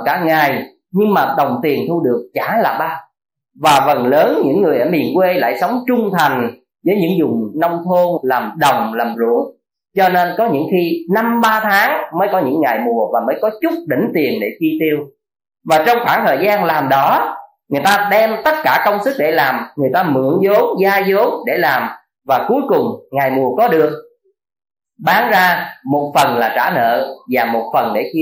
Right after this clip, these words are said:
tiêu, rồi đâu nó cũng vào đó. Như vậy, giữa chúng ta và mọi người nó khác nhau ở cái điểm là cực khổ mà có tiền, và một bên là cực khổ nhưng mà chẳng được là bao. Như vậy, nguyên tắc, tất cả chúng ta đều tạo ra đồng tiền, sự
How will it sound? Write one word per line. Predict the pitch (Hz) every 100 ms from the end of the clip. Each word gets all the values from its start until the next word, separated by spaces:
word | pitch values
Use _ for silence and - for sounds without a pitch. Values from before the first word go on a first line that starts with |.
| 156
tiêu, | 156 147 143
rồi | 120 117 107
đâu | 123 131
nó | 135
cũng | 120 135
vào | - 98
đó. | 110 - - _ _ _ _ _ _
Như | 175 214
vậy, | 170 127 127 147 156 - 120
giữa | 127 165 233
chúng | 254 254
ta | 208 196 175
và | 131
mọi | 120 113 131
người | 135 117
nó | 120
khác | - 247 190
nhau | 185 175
ở | 110 139
cái | 214
điểm | 123 202
là | 160 113 - - _ _ _
cực | 185 190 185
khổ | 180 214 262
mà | 220
có | - - -
tiền, | 156 131 120
và | 123
một | 117 120
bên | 160 165
là | 135 -
cực | 139 135
khổ | 131 117 180
nhưng | -
mà | 120 117
chẳng | 135
được | 131 117
là | 98
bao. | 123 131 - _ _ _ _ _ 180
Như | 220
vậy, | 160 127 123 131
nguyên | 196 233 233
tắc, | 302 - - _ _ _ -
tất | 269 262
cả | 131 196
chúng | 190
ta | 208 196
đều | 170 143
tạo | 127 117 120
ra | 180 180 175 170
đồng | 156 131
tiền, | 156 139 120 113 -
sự | 135